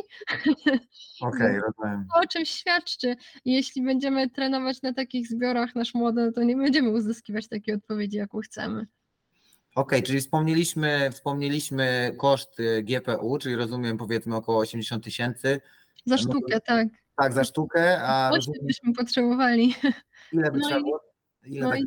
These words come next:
Speaker 1: tak, i plus inne składowe serwera, więc to się zbiera. <laughs>
Speaker 2: E, czyli rozumiem, że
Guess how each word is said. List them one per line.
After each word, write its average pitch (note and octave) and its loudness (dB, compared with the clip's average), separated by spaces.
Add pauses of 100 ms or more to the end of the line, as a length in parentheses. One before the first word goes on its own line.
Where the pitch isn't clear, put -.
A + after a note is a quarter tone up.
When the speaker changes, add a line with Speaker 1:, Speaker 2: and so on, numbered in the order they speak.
(120)
Speaker 1:
tak, D4 0
i B3 0
plus A#3+ -4
inne C4+ 4
składowe A#3+ 2
serwera, B3+ 0
więc A3+ -4
to A#3+ -4
się A#3 -4
zbiera. A#3 0 (240)
<laughs> - -6 (360)
Speaker 2:
E, C3 0
czyli D#3 2
rozumiem, F3+ 2
że D#3+ 2